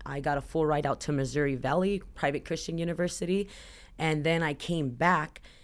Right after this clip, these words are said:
and after I was done with college, I ended up playing semi-pro. And in twenty eighteen, we actually won the, um, Southern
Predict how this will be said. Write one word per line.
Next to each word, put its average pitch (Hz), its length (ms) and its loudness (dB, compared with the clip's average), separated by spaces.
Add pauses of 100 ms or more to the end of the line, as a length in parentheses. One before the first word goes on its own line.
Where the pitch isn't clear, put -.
(200)
and 151 300 -2
after 156 320 2
I 156 60 6
was 147 120 -2
done 151 220 4
with 135 100 -2
college, 170 440 2
I 135 180 -4
ended 151 240 0
up - 100 -4
playing 143 300 -2
semi-pro. 147 720 0
And 156 100 -2
in 143 120 0
twenty 165 500 0
eighteen, 160 500 -4
we 143 120 -2
actually 143 440 -4
won 139 480 0
the, 117 360 -2
um, 131 280 0
Southern 151 680 -2